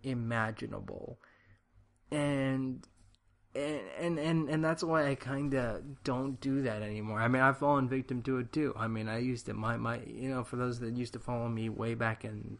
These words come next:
you know, way back in, like, tw-, you know, two, two, two, three years ago on Tumblr,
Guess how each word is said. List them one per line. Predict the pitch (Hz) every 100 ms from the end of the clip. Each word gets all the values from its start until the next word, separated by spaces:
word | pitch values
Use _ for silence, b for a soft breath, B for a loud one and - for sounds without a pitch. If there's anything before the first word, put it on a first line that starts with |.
| -
you | 120 110
know, | 104 101
way | 107 117
back | 113 113 -
in, | 104 - -
like, | - -
tw-, | 117 113 - -
you | 120
know, | 104 -
two, | - 123 117 -
two, | 135 120 -
two, | 127 117
three | 120 113
years | 117 139
ago | 123 117 104 110 - B B B B B
on | 127 110
Tumblr, | 135 139 120 107